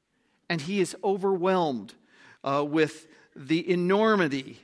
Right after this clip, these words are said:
of giving leadership to this great nation. And so he goes to Gibeon, and there he goes to the sanctuary to worship. And God appears to Solomon. And, uh, in, uh,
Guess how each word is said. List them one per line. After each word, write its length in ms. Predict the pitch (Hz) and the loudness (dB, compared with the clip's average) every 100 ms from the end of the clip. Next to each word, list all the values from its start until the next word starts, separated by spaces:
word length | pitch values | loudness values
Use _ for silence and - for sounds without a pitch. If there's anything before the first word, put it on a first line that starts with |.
| _ 175 | _ -4
of 120 | 147 | 2
giving 380 | 190 190 180 165 | 4 4 4 4
leadership 800 | 190 175 160 - 139 - 190 | 4 2 0 -4 -4 -4 -4
to 100 | - | -6
this 220 | 156 160 - | -6 -6 -4
great 280 | 165 160 | -2 -2
nation. 460 | 160 151 147 - 123 | -2 -4 -4 -6 -6
And 160 | 139 - | -8 -2
so 220 | 202 165 - - - - | -2 -2 -6 -20 -20 -8
he 100 | 185 | -6
goes 500 | 151 214 262 233 - | 0 0 0 -2 -4
to 200 | - 180 | -2 -2
Gibeon, 720 | 170 135 180 151 131 120 - - _ _ - - - | -2 0 2 2 -2 -4 -10 -20 _ _ -20 -12 -4
and 260 | 170 160 | -2 2
there 460 | 185 226 233 233 - | 4 6 6 4 2
he 160 | 165 175 | -6 -2
goes 440 | 170 202 196 - - | 2 4 4 0 -4
to 120 | 196 | -6
the 80 | 170 | -6
sanctuary 960 | - 190 175 - 160 139 135 135 139 139 - - | -2 0 0 -4 -2 0 2 0 -4 -10 -20 -10
to 100 | 151 | -6
worship. 500 | 131 127 - 95 - _ _ _ _ _ _ _ - _ | -4 -4 -4 -8 -14 _ _ _ _ _ _ _ -20 _
And 140 | 170 170 | -4 0
God 160 | 170 | 2
appears 500 | 156 - 170 165 156 | 0 -2 -2 0 -4
to 100 | - | -10
Solomon. 600 | 151 156 135 127 117 110 - _ _ _ _ _ _ - - - - | -8 -6 -4 -6 -8 -12 -18 _ _ _ _ _ _ -20 -20 -20 -10
And, 320 | 165 170 160 | -6 -4 0
uh, 220 | 156 151 151 - 311 _ _ _ - | 4 4 0 -6 -20 _ _ _ -4
in, 360 | 190 190 180 | 0 0 0
uh, 240 | 175 165 | 2 0